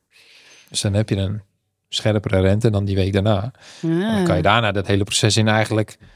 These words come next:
Speaker 1: wat je zegt. Dus op het moment dat je dus gekocht hebt, dan is het ook wel weer goed om snel te schakelen. Maar dan is het dus al fijn dat je wel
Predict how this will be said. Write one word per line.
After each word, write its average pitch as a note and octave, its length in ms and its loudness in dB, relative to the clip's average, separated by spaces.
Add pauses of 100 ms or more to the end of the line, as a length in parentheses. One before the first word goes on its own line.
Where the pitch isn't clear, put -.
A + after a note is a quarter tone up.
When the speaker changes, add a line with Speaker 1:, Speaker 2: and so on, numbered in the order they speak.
(300)
Speaker 1:
wat A2+ 180 -4
je A#2 60 -2
zegt. A2+ 300 -2
Dus G2 120 0
op G2 60 2
het G#2 100 2
moment G2+ 180 4
dat F#2+ 100 -2
je G#2 60 -4
dus - 140 -2
gekocht - 400 -4
hebt, G#2+ 500 0 (560)
dan G2+ 160 -4
is G2+ 100 -2
het - 100 -2
ook G#2+ 80 -2
wel G2 120 2
weer F#2+ 120 0
goed G#2 200 -4
om G#2 60 -2
snel G#2+ 200 0
te - 60 -6
schakelen. A2+ 260 -2
Maar F#2+ 180 -2
dan A2 100 0
is G2+ 60 -4
het G2 100 -4
dus G2+ 80 -4
al G2+ 60 -2
fijn G2+ 200 -2
dat G2+ 140 -4
je G2+ 60 -4
wel G2+ 320 -2